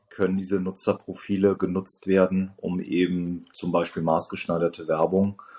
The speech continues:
zu ermöglichen. Und das ist aktuell das, ähm, Bezahlmodell im Prinzip,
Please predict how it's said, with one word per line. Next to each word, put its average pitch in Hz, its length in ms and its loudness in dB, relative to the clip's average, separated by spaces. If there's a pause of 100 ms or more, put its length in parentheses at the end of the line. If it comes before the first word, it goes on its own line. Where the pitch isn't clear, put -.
(180)
zu - 160 2
ermöglichen. 95 720 2
Und 85 440 -6
das 85 160 0
ist - 240 -6
aktuell - 520 -2
das, 80 420 2 (720)
ähm, 80 500 -4
Bezahlmodell 107 840 6
im 104 120 -6
Prinzip, - 600 -8